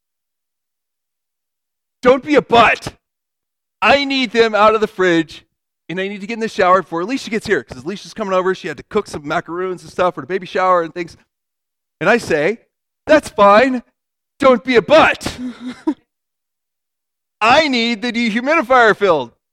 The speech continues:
Oh, it's supposed to be a humidifier. It kinda takes the edge off when I keep saying it wrong. I need the humidifier filled and need to brush my teeth before Alicia gets here. And she says,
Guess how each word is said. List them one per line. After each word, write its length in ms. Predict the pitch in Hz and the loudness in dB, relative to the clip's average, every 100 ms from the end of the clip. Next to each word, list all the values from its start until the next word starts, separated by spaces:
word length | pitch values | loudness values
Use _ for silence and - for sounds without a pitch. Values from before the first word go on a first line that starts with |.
| _ | _
Oh, 80 | 175 | -14
it's 260 | 151 - - | -14 -18 -18
supposed 240 | - 220 | -16 -12
to 60 | 208 | -10
be 60 | |
a 40 | 151 | -12
humidifier. 560 | 160 185 175 160 127 | -12 -12 -6 -4 -4
It 60 | - | -6
kinda 200 | 220 240 | -6 -6
takes 300 | - 220 - | -4 -6 -6
the 140 | 175 | -2
edge 200 | 175 202 | -2 -2
off 340 | 170 156 143 - | -2 -2 -2 -8
when 120 | 143 | -14
I 40 | |
keep 200 | 135 185 | -14 -16
saying 220 | - 175 160 | -10 -10 -8
it 60 | |
wrong. 200 | 139 117 _ _ _ _ _ _ - | -8 -8 _ _ _ _ _ _ 0
I 160 | 254 | 0
need 180 | 294 262 | 0 -4
the 120 | 233 | -4
humidifier 640 | 185 262 302 220 226 196 | -4 -4 -2 2 2 2
filled 340 | - 190 165 156 | 2 4 4 2
and 100 | 175 | -4
need 220 | 240 - | -6 -8
to 100 | 196 | -6
brush 260 | 240 262 233 | 0 0 2
my 140 | 254 | -2
teeth 280 | - 311 233 | 2 2 0
before 240 | 233 262 | -2 0
Alicia 300 | 240 233 220 | 0 0 -4
gets 200 | 226 220 | -4 0
here. 380 | 240 180 131 110 _ _ _ _ _ _ _ _ _ _ _ _ _ _ _ _ _ _ _ _ _ _ _ _ _ _ _ _ _ _ _ _ _ - | 2 2 0 -6 _ _ _ _ _ _ _ _ _ _ _ _ _ _ _ _ _ _ _ _ _ _ _ _ _ _ _ _ _ _ _ _ _ -14
And 100 | 147 | -12
she 200 | - - | -10 -6
says, 320 | 220 202 170 | 0 0 -2